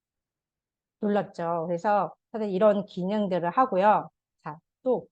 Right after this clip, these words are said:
암세포 전이를 막습니다. 네. 그래서 저희가 암 예방에도 도움이 되는 이유가요. 어, 이거 이제 보시면 아시겠지만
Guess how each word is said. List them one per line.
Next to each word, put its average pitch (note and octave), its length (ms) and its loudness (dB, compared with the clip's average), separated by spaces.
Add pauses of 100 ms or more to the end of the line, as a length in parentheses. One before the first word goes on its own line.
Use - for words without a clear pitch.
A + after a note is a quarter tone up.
(1700)
암세포 A3+ 580 2
전이를 F3+ 420 -6
막습니다. D#3+ 560 -6 (720)
네. F#3+ 400 6
그래서 A3+ 200 4
저희가 F#3 440 2
암 F#3+ 340 0
예방에도 G3+ 460 0
도움이 F#3+ 360 -4
되는 F3+ 360 -4
이유가요. F#3 720 0 (380)
어, E3+ 440 0
이거 F#3 220 -2
이제 F3+ 180 -8
보시면 G3+ 380 0
아시겠지만 F#3 520 -4